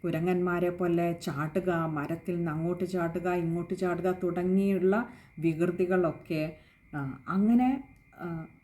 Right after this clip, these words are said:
അതുപോലെ ഒളിഞ്ഞിരിക്കുക, ഒളിഞ്ഞ്, ഒളിച്ചു കളിക്കുക, അങ്ങനെയുള്ള കളികൾ തുടങ്ങി പലതരത്തിലുള്ള കുറുമ്പുകൾ,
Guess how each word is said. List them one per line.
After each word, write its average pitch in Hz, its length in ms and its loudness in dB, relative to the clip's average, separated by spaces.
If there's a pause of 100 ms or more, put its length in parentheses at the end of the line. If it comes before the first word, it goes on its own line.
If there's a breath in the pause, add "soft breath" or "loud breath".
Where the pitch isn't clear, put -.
(920)
അതുപോലെ 185 420 6
ഒളിഞ്ഞിരിക്കുക, 180 1160 6
ഒളിഞ്ഞ്, 185 400 2 (100)
ഒളിച്ചു 190 360 0
കളിക്കുക, 165 720 -2
അങ്ങനെയുള്ള 175 600 2
കളികൾ 156 580 -4 (540 soft breath)
തുടങ്ങി 247 600 4 (120)
പലതരത്തിലുള്ള 240 1300 4 (3500)
കുറുമ്പുകൾ, 208 680 8